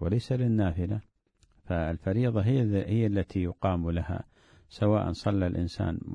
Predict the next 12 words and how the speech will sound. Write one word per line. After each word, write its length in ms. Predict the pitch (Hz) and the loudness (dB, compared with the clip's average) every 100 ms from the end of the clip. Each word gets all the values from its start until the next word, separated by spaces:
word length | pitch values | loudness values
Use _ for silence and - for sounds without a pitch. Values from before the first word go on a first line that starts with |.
| 82 80 80 80 | -2 -2 -4 -4
لوحده 640 | 85 90 92 90 85 87 95 _ _ _ | 0 0 0 -2 -4 -4 -6 _ _ _
صلاة 360 | _ - 90 85 85 | _ -4 0 0 -4
الفريضة 520 | 85 90 110 131 123 | -4 -2 0 0 0
أو 340 | - 104 139 | 0 0 -2
صلاة 340 | 131 117 113 110 | -4 -2 -2 0
الجماعة. 560 | 107 107 113 110 82 78 - - - - _ _ _ | 0 2 4 4 2 -4 -10 -20 -20 -20 _ _ _
والنساء 760 | 104 95 95 98 101 - 139 | 0 2 2 2 2 2 0
لا 240 | 131 135 104 | 2 0 2
أذان 280 | 104 127 120 | 2 2 4
ولا 340 | 113 107 90 | 4 2 0
إقامة 380 | - 90 80 80 | -2 -2 0 -2
عليهن، 500 | 82 85 78 85 | -2 -2 -2 -2